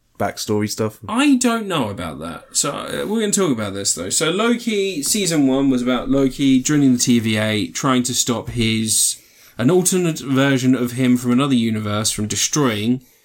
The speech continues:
Speaker 2: the T V A and, and thus destroying the universe.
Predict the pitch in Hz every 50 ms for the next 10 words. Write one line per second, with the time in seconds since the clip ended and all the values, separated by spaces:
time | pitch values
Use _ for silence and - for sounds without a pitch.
0 | _ _ _ _ - 123 110 - 120 120 110 120 113 113 110 110 110 110 123 -
1 | - - 131 123 120 120 120 117 - - - 123 113 - - - 120 113 113 117
2 | 120 127 165 180 160 123 104 82 67 62 58 - - - -